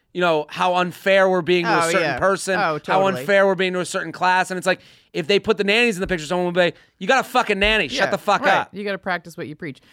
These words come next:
Speaker 2: But that's the whole thing is that I feel like nowadays nobody, everybody, um,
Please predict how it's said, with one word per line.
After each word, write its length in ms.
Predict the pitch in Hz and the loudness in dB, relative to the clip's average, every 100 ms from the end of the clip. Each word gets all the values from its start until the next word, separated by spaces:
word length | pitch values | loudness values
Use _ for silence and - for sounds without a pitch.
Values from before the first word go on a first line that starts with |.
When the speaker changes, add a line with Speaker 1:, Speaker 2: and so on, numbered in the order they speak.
| - | -10
Speaker 2:
But 80 | 233 | -2
that's 180 | 285 269 | 0 0
the 60 | 277 | -2
whole 100 | 202 | -2
thing 200 | 208 180 | -6 -6
is 120 | 165 | -4
that 160 | 165 156 139 | -4 -4 -6
I 120 | 165 | -6
feel 120 | 185 | -6
like 160 | 156 151 | -8 -8
nowadays 500 | 151 151 147 143 143 | -8 -6 -4 -6 -6
nobody, 500 | 147 147 151 143 139 _ _ _ _ _ - | -8 -6 -8 -10 -12 _ _ _ _ _ -8
everybody, 720 | 208 247 202 220 208 202 190 143 | -6 -4 -4 -4 -4 -8 -10 -6
um, 560 | 160 156 151 151 139 | -4 -4 -4 -8 -16